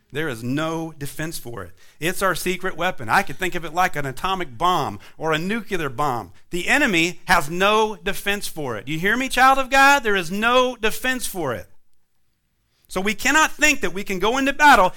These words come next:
and just swing our sword and expect this to be the only means by which we can fight. Prayer ties all the way back to verse ten of our text that says we are to be strong in the Lord and in the power of his might.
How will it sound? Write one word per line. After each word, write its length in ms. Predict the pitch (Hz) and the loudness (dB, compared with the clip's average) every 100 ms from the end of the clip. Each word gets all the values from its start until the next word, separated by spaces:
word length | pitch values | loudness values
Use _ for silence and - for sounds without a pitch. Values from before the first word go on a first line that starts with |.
| - | -4
and 140 | 180 | -4
just 220 | 185 180 - | -2 -2 -2
swing 300 | 208 294 302 | -2 0 4
our 160 | 302 | 4
sword 400 | 254 294 285 220 | 2 2 4 4
and 100 | 190 | 4
expect 440 | 190 - - 262 247 | 0 -4 0 0 0
this 160 | 233 | -2
to 100 | - | -2
be 120 | 202 208 | -4 -2
the 160 | 196 | -4
only 380 | - 233 294 294 | -2 -2 0 0
means 340 | 269 285 247 | 0 0 -2
by 160 | 180 196 | 0 0
which 240 | 196 208 | 0 -4
we 80 | 208 | -6
can 180 | 196 190 | -6 -6
fight. 440 | 190 233 135 - - - - _ _ _ _ _ _ | -2 -2 -2 -6 -18 -20 -20 _ _ _ _ _ _
Prayer 580 | - 262 285 160 151 180 - - | 0 4 4 4 0 -4 -12 -4
ties 380 | - 190 196 - | 4 4 4 0
all 380 | 190 240 294 311 | -2 0 0 0
the 100 | 311 | 0
way 160 | 294 | -2
back 320 | 269 233 202 - | 2 4 4 2
to 120 | 180 | -4
verse 280 | 175 190 - | -2 -2 -4
ten 220 | - 202 | -4 -4
of 100 | 165 | -2
our 120 | 165 | -4
text 420 | 151 180 147 - - - - | -4 0 0 -2 -10 -16 -10
that 140 | 151 | -8
says 340 | - 202 196 156 | 0 0 0 -2
we 140 | 202 | -4
are 160 | 185 170 | -4 -4
to 80 | |
be 120 | 151 151 | -6 -8
strong 680 | - - 220 202 160 147 | -10 -4 0 2 2 -2
in 160 | 165 160 | -6 -6
the 100 | 139 | -6
Lord 480 | 135 190 190 143 131 - - | -4 -4 -2 -2 -4 -10 -12
and 180 | 143 151 | -8 -6
in 120 | 143 | -6
the 80 | 127 | -8
power 520 | 127 - 190 170 135 | -10 -2 0 0 -2
of 200 | 117 127 | -6 -8
his 240 | 131 143 127 | -8 -8 -8
might. 320 | 110 87 | -10 -12